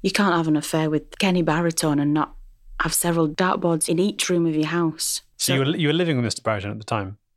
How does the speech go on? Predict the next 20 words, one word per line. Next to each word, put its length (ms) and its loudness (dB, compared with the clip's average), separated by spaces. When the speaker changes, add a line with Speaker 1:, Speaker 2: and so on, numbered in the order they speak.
Speaker 2:
Or 120 4
you 160 2
just, 280 -2
you'd 160 0
filled 220 0
your 100 2
house 200 0
with 100 -4
dartboards 420 0
in 120 0
the 80 2
hope 180 0
that 100 -4
it 60 -2
would 140 -2
attract 400 -2
him 80 -2
to 100 -4
your 100 2
house? 280 -6